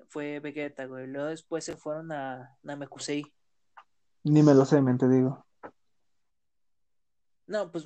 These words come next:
Speaker 1: era cuando estaba
Speaker 2: Oh,
Speaker 1: Freezer,
Speaker 2: ya,
Speaker 1: güey,
Speaker 2: ya, ya.
Speaker 1: ponle. Luego, si recuerdo, güey, no me acuerdo si era los androides.
Speaker 2: Mm,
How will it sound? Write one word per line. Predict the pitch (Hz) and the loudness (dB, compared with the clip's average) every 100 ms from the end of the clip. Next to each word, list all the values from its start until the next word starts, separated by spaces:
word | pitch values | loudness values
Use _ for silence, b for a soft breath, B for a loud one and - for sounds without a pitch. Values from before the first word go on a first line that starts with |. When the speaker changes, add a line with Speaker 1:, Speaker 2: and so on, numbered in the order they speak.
| 156 | -8
Speaker 1:
era | 170 170 190 190 | -6 -4 -4 -6
cuando | 190 170 | -6 -8
estaba | 156 170 170 147 | -4 0 6 10
Speaker 2:
Oh, | |
Speaker 1:
Freezer, | 139 131 | 10 10
Speaker 2:
ya, | 117 113 | 8 6
Speaker 1:
güey, | 110 | 0
Speaker 2:
ya, | - | -6
ya. | - - | -14 -12
Speaker 1:
ponle. | 151 143 - _ _ _ _ _ _ _ _ _ _ _ _ _ _ _ _ - | -12 -12 -18 _ _ _ _ _ _ _ _ _ _ _ _ _ _ _ _ -8
Luego, | 147 160 202 | -4 -2 -2
si | 214 165 | -2 -4
recuerdo, | 147 135 135 147 175 202 208 | -4 -6 -4 -2 -2 -2 -2
güey, | 208 196 | -4 -6
no | 165 156 | -10 -10
me | 180 | -10
acuerdo | 185 175 185 185 | -8 -6 -4 -6
si | 180 147 - | -8 -12 -10
era | 147 156 170 156 135 _ _ _ _ _ _ _ _ - | -10 -8 -6 -8 -10 _ _ _ _ _ _ _ _ -12
los | 147 143 151 | -8 -6 -6
androides. | 139 143 156 196 214 262 - - _ _ _ _ _ _ _ _ _ _ _ _ - _ _ _ _ _ - | -6 0 2 2 0 -6 -8 -16 _ _ _ _ _ _ _ _ _ _ _ _ -20 _ _ _ _ _ -8
Speaker 2:
Mm, | 147 147 143 143 139 139 | -4 -2 0 0 0 0